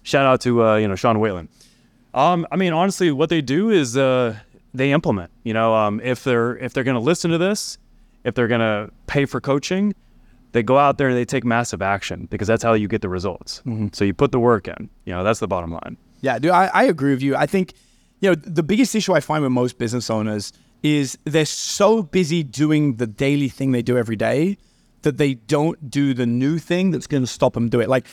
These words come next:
Speaker 2: I'll, uh, I'll, I'll hate on my best friend, or one of my best friends, Lloyd, who's in the crowd, who I love to bits. And I can't tell you how many times I try putting Lloyd in a room where I can help him,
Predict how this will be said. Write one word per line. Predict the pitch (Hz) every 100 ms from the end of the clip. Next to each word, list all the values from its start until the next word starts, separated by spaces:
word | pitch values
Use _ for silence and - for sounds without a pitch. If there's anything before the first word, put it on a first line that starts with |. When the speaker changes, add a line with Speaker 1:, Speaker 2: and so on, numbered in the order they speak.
| -
Speaker 2:
I'll, | 185 202
uh, | 165
I'll, | 156 175 -
I'll | 185
hate | 160 165 160
on | 135
my | 131
best | 117 123 -
friend, | 135 123 123
or |
one | 120 131
of |
my | 120
best | 113
friends, | - 117 117
Lloyd, | 120 117
who's | 117 110
in |
the | 113
crowd, | - 120 113
who | 123
I | 120
love | 120 117
to | -
bits. | 117 123 - - _ _ -
And | 160
I |
can't | 165 196
tell | - 190
you |
how | 156 175
many | 165
times | - 156 135 -
I | 139
try | - - 147
putting | 151 160 147
Lloyd | 123 123 135
in | 131
a | 117
room | 120 127
where | 123
I | 113
can | 110
help | 117 123
him, | 165 196